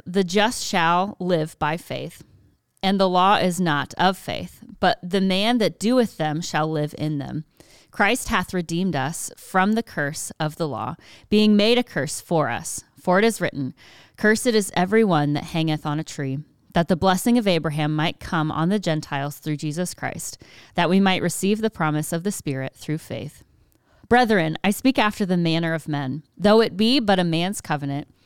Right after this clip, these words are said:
yet if it be confirmed, no man disannulleth or addeth thereto. Now to Abraham and his seed were the promises made.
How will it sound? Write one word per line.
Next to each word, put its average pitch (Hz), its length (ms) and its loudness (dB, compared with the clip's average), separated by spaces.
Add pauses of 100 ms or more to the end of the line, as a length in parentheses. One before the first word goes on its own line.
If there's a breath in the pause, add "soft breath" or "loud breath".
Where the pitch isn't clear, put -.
(200 soft breath)
yet 180 260 0
if 226 160 2
it 277 140 0
be 190 140 2
confirmed, 156 680 -8 (140)
no 190 260 4
man 170 460 4
disannulleth 170 760 0
or 165 160 0
addeth 151 540 -2
thereto. 143 680 -6 (800)
Now 196 220 2
to 214 220 0
Abraham 156 560 0
and 170 140 -2
his 190 140 0
seed 160 420 -4 (360 loud breath)
were 202 120 4
the 208 80 2
promises 175 540 0
made. 185 340 -2